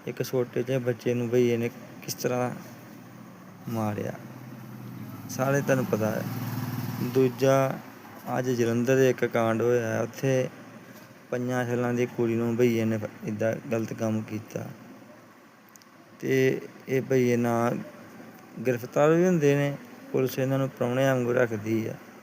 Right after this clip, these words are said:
ਤੇ ਸਾਡਾ ਇੱਕ ਪਿੱਛੇ ਜੇ ਕੋਈ ਸਾਲ, ਡੇਢ ਸਾਲ ਹੋ ਗਿਆ ਆ, ਉਦੋਂ ਇੱਕ ਨੌਜਵਾਨ ਨੇ ਇੱਕ ਬੱਚੇ ਨੂੰ ਚੁੱਕਿਆ ਸੀ ਤੇ ਉਸ ਨੂੰ ਜਿੰਦਾ ਜਾਗਦਾ ਪੁਲਿਸ ਦੇ ਹਵਾਲੇ ਕੀਤਾ ਸੀ, ਪਰ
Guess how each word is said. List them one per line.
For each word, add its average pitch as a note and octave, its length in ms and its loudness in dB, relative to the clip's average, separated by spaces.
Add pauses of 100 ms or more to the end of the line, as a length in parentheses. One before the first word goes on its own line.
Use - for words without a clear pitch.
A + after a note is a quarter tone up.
(380)
ਤੇ C3+ 100 -2
ਸਾਡਾ C3+ 460 2
ਇੱਕ C3+ 120 0
ਪਿੱਛੇ C#3 420 0
ਜੇ C#3 140 4
ਕੋਈ C#3 140 0
ਸਾਲ, B2+ 320 2
ਡੇਢ C3 200 4
ਸਾਲ C3 320 -2
ਹੋ C3+ 160 2
ਗਿਆ B2 380 2
ਆ, B2+ 40 -6 (600)
ਉਦੋਂ C3 260 0
ਇੱਕ C3 220 0
ਨੌਜਵਾਨ B2+ 640 2
ਨੇ B2+ 320 0 (240)
ਇੱਕ C3 440 0
ਬੱਚੇ B2+ 340 0
ਨੂੰ C3 140 2
ਚੁੱਕਿਆ C#3 480 4
ਸੀ C3+ 280 0 (440)
ਤੇ - 80 -2
ਉਸ C#3+ 380 -4
ਨੂੰ D#3 200 0
ਜਿੰਦਾ C3+ 460 4
ਜਾਗਦਾ A#2+ 600 4
ਪੁਲਿਸ C#3 360 -2
ਦੇ C3+ 140 2
ਹਵਾਲੇ B2+ 380 4
ਕੀਤਾ B2+ 400 2
ਸੀ, B2+ 240 0 (680)
ਪਰ B2+ 180 -2